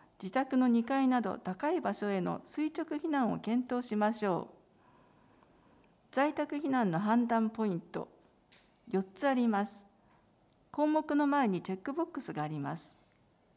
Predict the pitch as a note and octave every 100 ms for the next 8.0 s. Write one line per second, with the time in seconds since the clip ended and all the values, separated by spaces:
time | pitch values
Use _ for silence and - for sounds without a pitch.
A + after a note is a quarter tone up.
0 | _ _ _ _ _ _ _ - G#3+ -
1 | C#4 C4+ C4 B3+ A#3+ G#3+ C#4 C4+ C4 B3
2 | A#3 F3 - - - - C4+ C4+ B3+ B3+
3 | C4 C4 B3+ B3 B3 A3 A3 - A3+ G#3+
4 | G#3 G3+ F3+ E3 - - _ _ _ _
5 | _ _ _ _ _ _ _ _ _ _
6 | _ - D#4+ D4 G3 E3+ E3+ - F3+ C4+
7 | C4+ B3 A3+ G#3 A#3 A#3 A3 D3+ E3 D3+